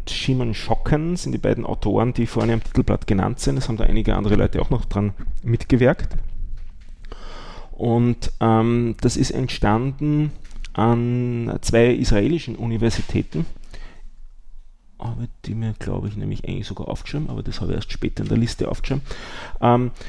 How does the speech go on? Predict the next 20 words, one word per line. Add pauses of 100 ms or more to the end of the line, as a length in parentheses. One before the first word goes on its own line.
(380)
und
es
gibt
dazu
auch
einen
Kurs
mit
ein
bisschen
einem
prägnanteren
Titel,
der
nennt
sich
From
Nant
to
Tetris.